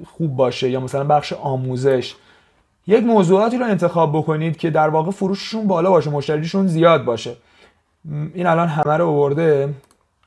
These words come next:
من به عنوان مثال بخش مثلاً همین فود رو بزنم. خب می‌بینید پیجایی که در مورد فودن، مثلاً پنج کا رو زده صد دلار،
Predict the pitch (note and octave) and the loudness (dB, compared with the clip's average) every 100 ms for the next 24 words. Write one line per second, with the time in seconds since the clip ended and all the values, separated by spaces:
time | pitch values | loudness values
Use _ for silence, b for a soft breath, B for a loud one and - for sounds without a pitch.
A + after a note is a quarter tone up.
0 | _ _ _ _ _ - C3 C3+ C3 B2 | _ _ _ _ _ -16 -10 -6 -4 -2
1 | C3 B2+ - C3+ C3 C#3 C#3+ - _ _ | -4 -4 -4 -2 2 2 0 -8 _ _
2 | _ _ _ _ _ _ _ _ _ - | _ _ _ _ _ _ _ _ _ -16
3 | C3 B2 B2+ - C#3 C3 B2+ B2+ A2 A2+ | -6 -4 -4 -6 -2 0 0 -2 -6 -4
4 | A#2 A#2+ B2 B2+ B2+ B2+ _ _ _ _ | -4 -4 -4 -6 -8 -12 _ _ _ _
5 | _ _ _ _ - A#2+ B2 - B2+ C3 | _ _ _ _ -14 -12 -10 -6 -4 -2
6 | B2 A#2+ A#2 G#2 G#2 A2 _ _ _ _ | -2 -2 -2 -4 -6 -10 _ _ _ _
7 | _ _ _ _ - C3 C3 C3 C3 A#2+ | _ _ _ _ -16 -8 -6 -4 -4 -2
8 | B2 B2+ A2+ A2 A2+ B2+ B2+ G#2+ B B | -2 -2 -2 -2 -4 -4 -6 -8 B B
9 | B C3 E3 F#3 D#3+ D3 - D#3+ E3+ E3 | B -4 -2 0 -2 -2 -4 0 2 2
10 | D3 D#3+ - C3+ A2+ G#2 F#2+ F2 | 0 -2 0 0 0 -4 -4 -8